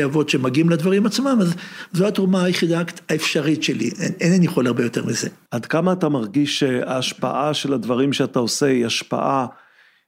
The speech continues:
Speaker 2: אחד, מלכתחילה על אליטות בלבד ולא על הציבור הרחב באמת, ושתיים, עד כמה אתה מניח שהקוראים של הספרים שלך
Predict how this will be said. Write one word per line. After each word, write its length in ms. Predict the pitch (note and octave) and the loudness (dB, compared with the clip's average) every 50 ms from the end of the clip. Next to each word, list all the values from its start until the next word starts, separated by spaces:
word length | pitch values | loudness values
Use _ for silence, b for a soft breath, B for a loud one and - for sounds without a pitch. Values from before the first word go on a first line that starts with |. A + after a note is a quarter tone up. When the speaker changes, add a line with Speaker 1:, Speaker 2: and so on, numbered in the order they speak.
| b _ - | b _ -6
Speaker 2:
אחד, 440 | B2+ - - - D#3 D#3+ D3+ C3+ A2+ A#2 | -4 -4 -2 0 0 0 0 0 0 0
מלכתחילה 720 | C3+ C3 C3+ C#3 D3 C#3+ C#3+ - - E3 E3 D#3 D3 C3 | 2 2 2 0 -2 -2 -4 0 0 2 2 2 2 2
על 140 | B2+ B2 C#3 | 2 2 2
אליטות 520 | C3+ C3+ C3 D3 D3+ C#3+ - D3+ - - | 2 4 4 4 2 2 2 0 0 2
בלבד 420 | A2+ C3 B2 B2+ A#2 A#2 C3 C3+ A#2+ G#2+ G#2 | 0 2 2 2 2 2 2 2 0 0 0
ולא 380 | B2 A#2+ B2 C3 C#3 C#3+ C#3 | 2 2 4 4 4 4 2
על 100 | C#3 C3+ | 2 0
הציבור 480 | B2 - - - B2 A2 C3 C3 A#2 B2+ | 0 -2 -2 -2 0 0 2 2 2 2
הרחב 440 | A#2 A2 A2+ - - C3 C3 A#2 A2 | 0 0 -2 -2 0 -2 0 0 0
באמת, 600 | A2+ B2+ A#2+ A2+ A2 G#2 A#2+ C3+ D#3 F3 F3 F3+ B B B B B B B B B B | -2 0 0 0 0 2 2 2 2 0 0 -2 B B B B B B B B B B
ושתיים, 760 | - A2+ C3 B2 - - - - F#3 G#3 G#3+ A3+ A3 G#3+ F#3+ | -2 0 0 0 0 -2 -2 0 0 0 0 0 0 0 0
עד 140 | E3+ D#3+ - | -2 -2 -2
כמה 240 | - - G#3+ G#3+ G#3+ | -2 0 0 0 0
אתה 180 | F#3+ - D#3+ | 0 0 0
מניח 480 | D3+ D3+ D3 D3 D#3+ E3+ E3+ D3+ - - | 0 2 2 2 2 2 0 0 -2 -4
שהקוראים 800 | - - - C3+ B2 B2+ - - C#3+ B2 A#2+ E3 E3+ E3 F3 E3+ | -2 0 0 0 -2 -2 -2 0 0 0 2 2 2 2 2 0
של 240 | D#3 - D#3 D3 C#3 | 0 0 0 2 2
הספרים 520 | C3 A#2+ - - - C#3 A#2+ C#3+ D#3+ D#3+ | 2 0 -2 -2 -2 -2 0 0 0 0
שלך 340 | D3+ D3 D#3+ C#3+ - - C#3 | 0 0 -2 -2 -2 -2 0